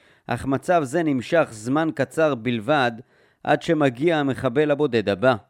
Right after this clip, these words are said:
מניעים רגשיים. תופעת הרשתות החברתיות הולכת יד ביד עם מניעים רגשיים של המחבלים הצעירים, שאינם קשורים באופן ישיר לסכסוך או למתיחות עם חיילי צה"ל. הבחנו שהמחבלים מצאו בפיגועים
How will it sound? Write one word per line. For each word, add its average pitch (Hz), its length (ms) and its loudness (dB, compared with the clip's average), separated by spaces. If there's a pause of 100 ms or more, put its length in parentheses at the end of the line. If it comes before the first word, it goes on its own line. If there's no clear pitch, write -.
(340)
מניעים 131 420 2
רגשיים. 123 640 -2 (140)
תופעת 214 440 2
הרשתות 190 420 -2
החברתיות 151 600 -2
הולכת 151 420 0
יד 156 280 0
ביד 151 340 -2
עם 131 120 -4
מניעים 131 340 -2
רגשיים 143 460 -2
של 135 220 -2
המחבלים 120 680 -4
הצעירים, 131 720 -4 (280)
שאינם 185 420 -4
קשורים 175 380 -2
באופן 170 320 -2
ישיר 170 560 -2
לסכסוך 143 840 0 (260)
או 131 80 4
למתיחות 156 560 0
עם 160 120 0
חיילי 139 360 0
צה"ל. 113 460 0 (480)
הבחנו 180 480 2
שהמחבלים 147 800 0
מצאו 165 360 -2
בפיגועים 143 840 2